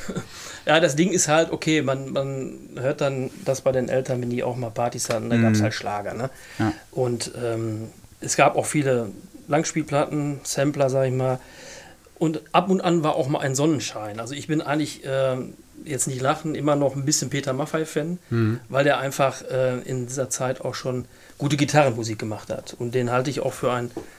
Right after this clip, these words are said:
Speaker 1: sehr authentischen deutschen Rockmusiker, ne?
Speaker 3: Mhm.
Speaker 1: Also neben Lindenberg sicherlich, äh, eine wahre Größe. Und, äh, da hat man, oder hab ich schon mal gemerkt, Mensch, das ist Musik, die Spaß macht, weil Gitarren ist das Thema.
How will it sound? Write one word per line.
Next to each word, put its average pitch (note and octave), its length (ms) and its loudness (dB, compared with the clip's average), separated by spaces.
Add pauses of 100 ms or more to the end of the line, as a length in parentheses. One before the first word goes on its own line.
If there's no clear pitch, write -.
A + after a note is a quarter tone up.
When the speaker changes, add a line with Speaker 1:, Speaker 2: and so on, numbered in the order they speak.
(180)
Speaker 1:
sehr D3 240 4
authentischen C3+ 720 0 (720)
deutschen C3 300 2
Rockmusiker, A2+ 640 0 (100)
ne? A2+ 160 0
Speaker 3:
Mhm. G2 140 2
Speaker 1:
Also B2 180 0
neben B2+ 220 4
Lindenberg C3+ 460 4 (640)
sicherlich, B2 580 -2 (220)
äh, A#2+ 420 -6
eine B2 200 -4
wahre B2 180 2
Größe. B2+ 340 0 (300)
Und, C#3+ 320 2
äh, C#3 260 4
da C#3 240 4
hat - 140 0
man, D#3+ 180 2 (260)
oder B2 180 -4
hab - 140 -8
ich - 180 -2
schon F3 160 4
mal D#3 80 4
gemerkt, D3 400 0
Mensch, F3+ 340 -2 (140)
das - 260 -2
ist - 500 -4
Musik, C#3+ 400 -2
die C#3+ 280 -4
Spaß - 340 -4
macht, - 260 -10
weil A#2+ 180 -4
Gitarren B2+ 420 2 (720)
ist - 160 0
das C3 100 2
Thema. D3 320 4